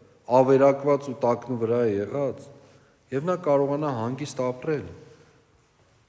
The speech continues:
Մեզ կարող են մեղադրել, կարող եք մեղադրել, որ անընդհատ այս մասին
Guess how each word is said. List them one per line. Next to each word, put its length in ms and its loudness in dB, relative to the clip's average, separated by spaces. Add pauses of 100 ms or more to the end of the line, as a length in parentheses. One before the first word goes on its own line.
(240)
Մեզ 240 8
կարող 400 10
են 100 2
մեղադրել, 600 0 (1000)
կարող 400 4
եք 160 -4
մեղադրել, 560 -4 (1700)
որ 480 6 (1400)
անընդհատ 560 6
այս 140 2 (100)
մասին 440 0